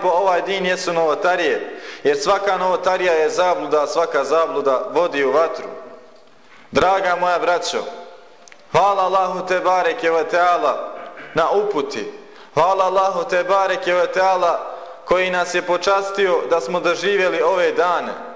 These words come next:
Hvala Allahu te bareke ve teala koji nas je počastio da smo doživjeli ove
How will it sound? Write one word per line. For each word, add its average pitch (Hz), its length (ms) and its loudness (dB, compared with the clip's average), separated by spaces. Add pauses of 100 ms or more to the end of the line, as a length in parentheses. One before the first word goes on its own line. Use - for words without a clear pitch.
(480)
Hvala 190 340 4
Allahu 190 380 2
te 180 200 0
bareke 190 500 2
ve 180 160 0
teala 190 340 2
koji 180 260 0
nas 175 240 0
je 170 60 -2
počastio 190 680 0
da 170 140 2
smo 170 200 -2
doživjeli 170 540 0
ove 170 360 0